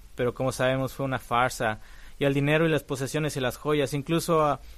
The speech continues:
hasta el oro en los dientes de los judíos, les fu-, y todo les fue quitado a medida que eran asesinados en la, en los más de mil diferentes campos de concentración. Y el peor de los cuales, por supuesto, fue Auschwitz,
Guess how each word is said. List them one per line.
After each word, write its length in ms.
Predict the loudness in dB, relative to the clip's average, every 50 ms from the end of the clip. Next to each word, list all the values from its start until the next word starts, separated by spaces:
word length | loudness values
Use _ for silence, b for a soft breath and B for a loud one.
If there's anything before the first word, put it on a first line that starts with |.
| B B -2
hasta 260 | -2 -2 0 0 0
el 80 | 2 4
oro 280 | 4 4 4 4 2
en 80 | 2 2
los 200 | 0 -2 -4 -4
dientes 340 | -4 -4 -4 -4 -6 -4 -4
de 80 | -2
los 140 | -4 -4 -4
judíos, 600 | -6 -6 -4 -2 -2 0 0 -2 -2 -4 -8 -12 B B B B B B B B -4
les 140 | -4 -4 -4
fu-, 300 | -6 -10 -14 -14 -14 -14
y 60 | -6
todo 280 | 0 2 2 4 4 2
les 120 | 2 0
fue 200 | 0 0 0 0
quitado 580 | 0 -4 -10 -6 -2 0 0 2 2 2 0 0
a 100 | 0 0
medida 320 | 0 0 2 2 0 0
que 180 | -2 -2 0 0
eran 320 | 0 0 0 -2 -6 B B B B B B -4
asesinados 1000 | -4 -2 -2 -2 -4 -6 -6 -6 -4 -4 -2 0 2 2 2 2 0 -2 -2 -4
en 100 | -4 -4
la, 240 | -4 -4 -6 -8 -8 -8
en 300 | -6 -6 -4 -4 -4 -4
los 180 | -6 -6 -4
más 200 | -2 -2 0 0 0
de 100 | -2 -2
mil 320 | -2 -2 -2 -2 -2 -4
diferentes 480 | -6 -8 -6 -4 -4 -4 -6 -8 -10 -8
campos 340 | -8 -8 -8 -8 -8 -8
de 80 | -8 -8
concentración. 800 | -8 -8 -8 -8 -10 -8 -6 -8 -6 -6 -4 -4 -4 -4 -6 B B B B B B B B B B B B B B -18 -18 -18 -18 -18 -18 -18 -18 -18 -16 -14 -12
Y 480 | -8 -6 -4 -4 -4 -4 -6 -8 -10 -10 -10 -8
el 160 | -6 -6 -6
peor 260 | -4 -2 -2 0 0
de 100 | 0 0
los 160 | 0 -2 -4
cuales, 420 | -6 -4 -2 -2 0 0 -2 -2 -4
por 140 | -8 -10 -10
supuesto, 360 | -8 -4 -4 -4 -2 -4 -6
fue 220 | -6 -4 -2 0 2
Auschwitz, 500 | 2 0 -2 -4 -6 -6 -6 -8 -12